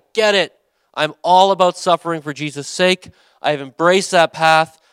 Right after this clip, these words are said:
I'm loving my enemies." Good. I'm, I am glad. Uh, we, we need you, and we need people like you to imitate in our church. But can I offer you a final challenge that is also found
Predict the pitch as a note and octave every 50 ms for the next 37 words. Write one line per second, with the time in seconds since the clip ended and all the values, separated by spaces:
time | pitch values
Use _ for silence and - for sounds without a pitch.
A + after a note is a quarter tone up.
0 | _ - - C3 C3+ C3 C3+ C#3+ D#3+ E3 D#3 E3 D#3+ D#3 D#3 D#3 D3+ D3 D#3 D#3
1 | D#3 D#3 D#3 D3+ D#3 D#3 D3+ - - - _ _ _ _ _ _ _ _ _ _
2 | _ _ _ _ _ _ _ _ - D3+ B2 G2 _ _ _ _ _ _ _ _
3 | _ _ _ _ _ _ _ _ _ _ _ _ _ - C#3+ D3+ C3+ - _ -
4 | C3 C#3+ D3+ D3+ C#3+ C3 B2+ G#2+ A#2 A2+ G2+ G2 F#2+ _ _ _ _ _ _ _
5 | _ _ _ _ _ - A#2 A#2 A2 A2 B2+ C3+ C#3 C#3 C3+ C3+ C#3+ C#3 C3 C3+
6 | C#3+ D3 D3+ D#3 D#3+ D3 _ _ _ A#2+ B2 C3 C3 D3 F#3 F#3+ F3+ _ _ _
7 | - C#3 C#3 C3+ C3+ C3+ C#3 C#3 C#3 C3+ _ - D3 C#3 - C#3+ C3+ C3+ C3 -
8 | _ A#2+ B2 B2 A#2+ D2 F#2+ A2 G#2 A2 _ A#2+ G#2+ G2+ - _ - G#2+ G2+ F#2
9 | - - B2+ A#2 G2 - _ - _ _ _ _ _ _ _ _ _ _ _ _
10 | _ _ _ _ _ _ _ _ _ _ _ _ _ _ _ _ _ - B2+ -
11 | E3 F3+ G3+ F3+ F#3+ G3 F#3+ - G#3+ G#3+ G#3+ F#3+ F3 - - - D#3 D#3 E3 E3+
12 | D#3+ - - D#3 C#3 C3+ C3+ C3+ C3+ B2+ - - A#2 C3+ C3+ - - A#2+ B2 B2+
13 | B2+ - C3 B2 - - A#2+ A#2 A2+ A2 A2 A2+ A2